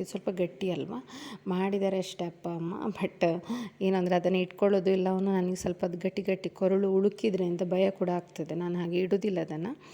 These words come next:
just ನಿಮಗೆ ತೋರಿಸಿದ್ದೇನೆ ಅಷ್ಟೇ. ಯಾರಾದರೂ ಇಡುವವರಿದ್ದರೆ ಮಕ್ಕಳ ತಲೆ ಕೆಳಗಡೆ ಅವರು ತಲೆ ಓರೆ ಇಡೋದಕ್ಕೆ ಯಾವ ಥರ ಇರಿಕೆ ಇಡ್ಬೋದು ಅಂತೇಳಿ ಅಪ್ಪ ಮಾಡ್ತಾಯಿದ್ರು. ಆ,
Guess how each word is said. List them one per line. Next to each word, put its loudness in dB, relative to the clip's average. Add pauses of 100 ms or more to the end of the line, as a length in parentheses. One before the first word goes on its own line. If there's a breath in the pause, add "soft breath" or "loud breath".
(340 loud breath)
just -2
ನಿಮಗೆ 2
ತೋರಿಸಿದ್ದೇನೆ -2
ಅಷ್ಟೇ. -4
ಯಾರಾದರೂ -2
ಇಡುವವರಿದ್ದರೆ 0 (100)
ಮಕ್ಕಳ -2
ತಲೆ -2
ಕೆಳಗಡೆ -6 (260)
ಅವರು -2
ತಲೆ 2
ಓರೆ 4
ಇಡೋದಕ್ಕೆ -4
ಯಾವ -4
ಥರ -6
ಇರಿಕೆ -4
ಇಡ್ಬೋದು -6
ಅಂತೇಳಿ -8
ಅಪ್ಪ -8
ಮಾಡ್ತಾಯಿದ್ರು. -6 (540 loud breath)
ಆ, -8